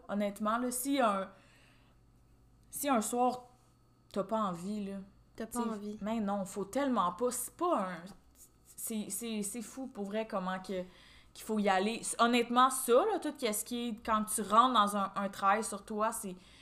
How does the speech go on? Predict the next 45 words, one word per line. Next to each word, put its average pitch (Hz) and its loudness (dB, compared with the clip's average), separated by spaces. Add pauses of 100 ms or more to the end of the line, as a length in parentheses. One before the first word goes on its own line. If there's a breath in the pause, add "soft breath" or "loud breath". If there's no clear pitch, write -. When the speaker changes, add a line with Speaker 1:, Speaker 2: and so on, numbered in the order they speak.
(140 loud breath)
Speaker 1:
vraiment 208 4
d'y 202 2
aller 196 2 (380)
tellement 214 2
avec 208 -2
le 190 -4
flow, 214 -8
puis 214 -12
c'est 190 -10
tellement, 196 -4
Speaker 2:
Puis 240 0
Speaker 1:
tellement 254 6
Speaker 2:
à 285 -6
ton 220 -2
Speaker 1:
important. 196 -6
Speaker 2:
rythme. 240 -4
Speaker 1:
Ben 180 -6
oui. 208 -2 (160)
Speaker 2:
Hey, 247 2
y 220 0
a 208 -4
pas 240 -2
personne 262 -2
qui 320 -2
va 240 -4
développer 226 -4
plus 247 -8
vite 233 -4
que 240 -4
toi. 247 -2
Y 240 0
a 233 -2
des 247 0
gens 285 0
qui 349 -4
vont 240 -4
aller 233 0
plus 233 -6
vite 247 -4
que 233 -2
toi, 262 -2
c'est 254 -4
sûr, 320 -2
comme 277 -4
dans 240 -2